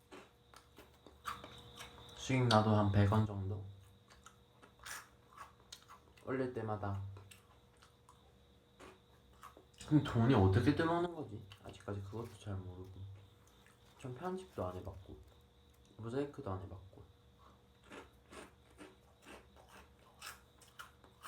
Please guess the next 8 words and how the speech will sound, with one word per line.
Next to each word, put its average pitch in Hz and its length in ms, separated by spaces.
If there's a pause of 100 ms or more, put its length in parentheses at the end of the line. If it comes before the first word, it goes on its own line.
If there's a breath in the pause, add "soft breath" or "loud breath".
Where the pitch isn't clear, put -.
(340)
아까 113 240
못 110 200
보여드린 120 640
토마토 135 360
주스 117 280
먹방하는 98 640
모습을 98 420
보여드리겠습니다. 104 840